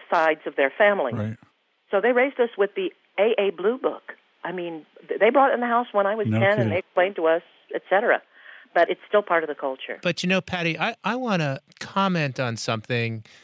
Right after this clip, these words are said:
Speaker 3: that is reflected in your call itself, which is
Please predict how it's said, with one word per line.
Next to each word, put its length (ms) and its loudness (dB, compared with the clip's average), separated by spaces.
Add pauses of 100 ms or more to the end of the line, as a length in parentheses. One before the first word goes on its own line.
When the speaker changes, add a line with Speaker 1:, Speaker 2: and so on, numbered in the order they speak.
(480)
Speaker 3:
that 320 0
is 280 -2
reflected 540 -2
in 140 0
your 240 0
call 420 -2
itself, 540 -6
which 160 -8
is 160 -6